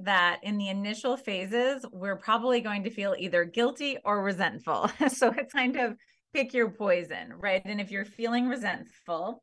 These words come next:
you know you need to set a new boundary. And we are allowed to set boundaries in compassionate ways,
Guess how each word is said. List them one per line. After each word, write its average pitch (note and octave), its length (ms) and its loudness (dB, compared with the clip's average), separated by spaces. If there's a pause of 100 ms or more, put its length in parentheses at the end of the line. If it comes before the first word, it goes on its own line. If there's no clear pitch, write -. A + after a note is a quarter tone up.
(140)
you F#3+ 120 -2
know F#3+ 180 4
you F#3 200 -2
need F3 240 -2
to F3+ 80 -4
set D#3+ 240 0
a D#3+ 40 -4
new D#3 180 -4
boundary. C#3 720 -4
And G3 180 8
we G#3+ 180 8
are A3+ 80 10
allowed F3 400 8
to F3+ 80 -2
set E3+ 260 4
boundaries D#3 760 0
in D#3+ 380 0
compassionate E3 680 -2
ways, - 460 -6